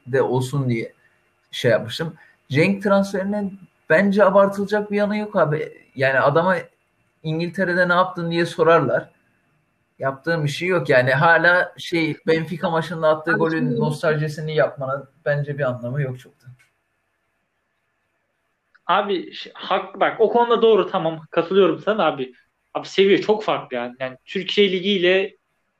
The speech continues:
Speaker 2: İngiltere Ligi'ni karşılaştırıyoruz. Bir çok farklı seviye. Bir ikincisi şanssızlığı da şu oldu. Abi hep yani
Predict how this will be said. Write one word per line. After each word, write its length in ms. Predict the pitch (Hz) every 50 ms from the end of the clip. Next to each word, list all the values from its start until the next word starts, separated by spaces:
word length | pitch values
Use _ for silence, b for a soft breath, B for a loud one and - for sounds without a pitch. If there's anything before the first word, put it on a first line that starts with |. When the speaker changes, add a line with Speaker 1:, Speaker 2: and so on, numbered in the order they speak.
| _ _ _ _ _ _ -
Speaker 2:
İngiltere 500 | 156 170 190 185 - - 196 196 190 185
Ligi'ni 440 | 180 165 190 190 196 208 190 -
karşılaştırıyoruz. 1300 | - - 165 156 160 - 170 160 - - - _ _ _ _ _ _ _ 143 147 160 160 185 220 - - - _ _ _
Bir 100 | 160 151
çok 280 | - - 170 170 - -
farklı 260 | 175 160 - 147 131
seviye. 420 | - - 147 156 185 196 185 160
Bir 80 | 170 170
ikincisi 600 | - 175 196 196 202 196 - - 190 151 - b b b b _ _ _
şanssızlığı 600 | - - 175 165 165 160 175 226 233 226 240 220
da 100 | 220 208
şu 180 | - - - 240
oldu. 500 | 247 220 196 196 190 190 240 269 254 - _ _ _ _ _ _ _ _ -
Abi 220 | 143 160 160 165
hep 360 | 135 196 247 247 247 - - _ _ _ _ _ _ _ _ _ _ _ _
yani 340 | 151 147 143 143 147 156